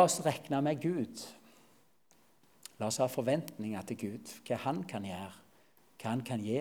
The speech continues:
oss. La oss tro at løftet gjelder for oss. Jeg skal få kraft,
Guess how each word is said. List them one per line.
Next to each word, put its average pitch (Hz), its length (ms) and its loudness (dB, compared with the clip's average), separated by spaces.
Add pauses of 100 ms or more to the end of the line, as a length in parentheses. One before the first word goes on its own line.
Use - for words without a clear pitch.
oss. - 220 -6 (1400)
La 120 120 4
oss - 200 -2
tro 143 220 2 (180)
at - 300 -6 (340)
løftet 123 680 2 (680)
gjelder 127 320 0
for - 240 -2
oss. - 160 -4 (1600)
Jeg 139 200 2
skal - 200 -4
få 107 120 -8
kraft, - 520 -14